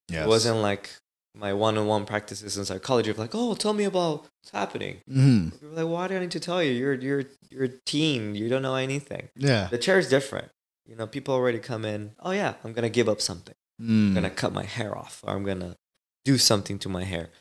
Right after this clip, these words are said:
Speaker 2: So I
Speaker 1: Mm-hmm.
Speaker 2: feel like that helps let go, the idea of
Speaker 1: Yes.
Speaker 2: letting go, the idea of change. So that was it, man. I started seeing, like, "Holy cow,"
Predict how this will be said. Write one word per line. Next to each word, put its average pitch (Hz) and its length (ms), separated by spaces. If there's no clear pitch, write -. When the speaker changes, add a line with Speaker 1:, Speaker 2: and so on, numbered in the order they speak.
Speaker 2:
So 104 40
I 104 160
Speaker 1:
Mm-hmm. 95 100
Speaker 2:
feel 127 80
like 104 180
that 104 180
helps - 540
let 110 260
go, 104 300
the 104 100
idea 101 160
of 98 80
Speaker 1:
Yes. 92 100
Speaker 2:
letting 95 300
go, 98 220
the 98 80
idea 95 220
of - 120
change. 95 500
So 104 440
that 101 100
was 98 180
it, 135 220
man. 107 320
I - 40
started 107 300
seeing, 107 300
like, 92 200
"Holy 110 260
cow," 180 460